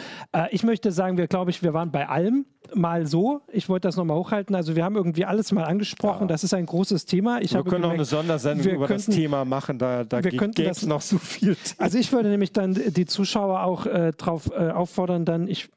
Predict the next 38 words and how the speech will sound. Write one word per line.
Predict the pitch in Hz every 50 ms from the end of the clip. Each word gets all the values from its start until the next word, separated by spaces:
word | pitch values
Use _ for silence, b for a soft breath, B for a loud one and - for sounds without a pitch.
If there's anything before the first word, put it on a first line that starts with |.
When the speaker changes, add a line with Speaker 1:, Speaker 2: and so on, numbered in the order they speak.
| _ _
Speaker 1:
ich | - 160 - -
glaube, | 160 165 190 220
der | 185 160
Chat | - - - 196 -
verschwindet | - - 180 - - 165 151 143 -
auch | 165 185
nicht. | 233 247 - -
Man | 196 175
kann | - - 190 196
ja | 202 190
dann | 175 196 185 175
hier | 170 - - 196 220 214 180 175
oder | 170 175
im | 165 151
Forum | - 208 208 196 196 202
auch | 214 190 170 - -
ruhig | 220 208 -
noch | 226 190
mal | 180 160
reinschreiben, | 160 185 214 196 - 214 202 190 185
was | 175 180 170 -
so | - 175
spannender | 160 - - - 180 202 214 196 -
ist, | - 160 - 180
was | 175 160 -
vielleicht | - 170 160 156 - -
nicht | 185 175 - - -
ganz | - 180 156 -
jetzt | - 165 151 -
so | - 180
speziell | 156 - - 139 131 - - 170 165
Speaker 2:
Ja. | 175
Speaker 1:
auf | 160 -
den | - 175 143 -
Drucker | 175 175 - 165 143
zu | - - 147
Hause | 135 156 196 180 151 147
ist. | - - 165 -